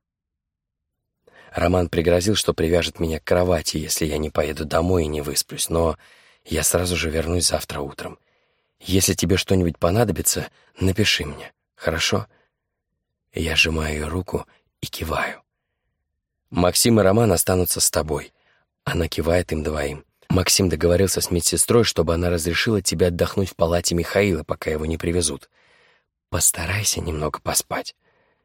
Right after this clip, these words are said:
Не думаю, что это мне удастся, но всё равно киваю. Медсестра приходит через несколько минут после ухода Нины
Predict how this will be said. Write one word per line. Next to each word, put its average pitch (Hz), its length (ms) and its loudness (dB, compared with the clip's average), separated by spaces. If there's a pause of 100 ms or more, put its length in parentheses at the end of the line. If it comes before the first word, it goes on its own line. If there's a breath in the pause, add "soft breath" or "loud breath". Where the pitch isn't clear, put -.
(440)
Не 165 180 6
думаю, 156 320 6
что - 180 0
это 82 200 -2
мне 85 160 0
удастся, 92 520 -2
но 90 460 2 (400)
всё - 180 0
равно 80 280 -4
киваю. - 500 -8 (840 soft breath)
Медсестра 92 680 2
приходит 92 440 0
через 85 240 0
несколько 92 380 0
минут 101 300 2
после 92 360 2
ухода 90 360 0
Нины 80 400 -2